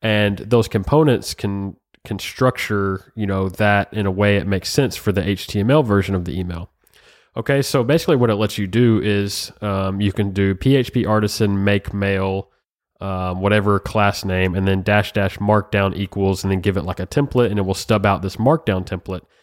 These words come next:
And you just write your email in the markdown template, but when you send it, it will be this nice, well-styled, responsive email. Um, so it's a much more enjoyable way to write emails, especially if you're not, if your emails are not,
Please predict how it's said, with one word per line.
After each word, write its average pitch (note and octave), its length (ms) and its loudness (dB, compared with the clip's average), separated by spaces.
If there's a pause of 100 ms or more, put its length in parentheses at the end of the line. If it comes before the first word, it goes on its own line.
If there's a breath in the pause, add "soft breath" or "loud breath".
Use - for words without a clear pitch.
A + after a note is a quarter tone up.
(180)
And G#2 180 -4
you D3+ 80 2
just F#3 220 0
write A#2+ 200 2
your G2 140 -2
email G#2+ 540 2
in G2+ 320 -2
the F#2 80 -6
markdown G#2+ 500 0
template, G2+ 440 -2
but G2+ 100 -2
when G2+ 180 -2
you G2 80 -2
send F#3+ 360 0
it, A2 180 2
it A2 60 0
will G#2 140 0
be G#2+ 220 0
this G2 240 -4
nice, A2+ 640 0 (360 soft breath)
well-styled, G#2 760 0
responsive G2+ 580 -2
email. G2+ 500 0 (800)
Um, A#2+ 180 -2
so C#3 140 0
it's B2 120 0
a A#2 40 4
much A#2+ 520 0
more A#2 340 4
enjoyable G#2 560 2
way G2 260 2
to G2+ 160 -4
write G2 320 0
emails, F#2+ 400 -2
especially C3 440 0
if G2+ 100 -4
you're G#2 100 -2
not, G2+ 380 -4 (460 soft breath)
if A2 120 -6
your A2 120 -2
emails G#2 480 2
are F#2 160 -2
not, G2 540 -2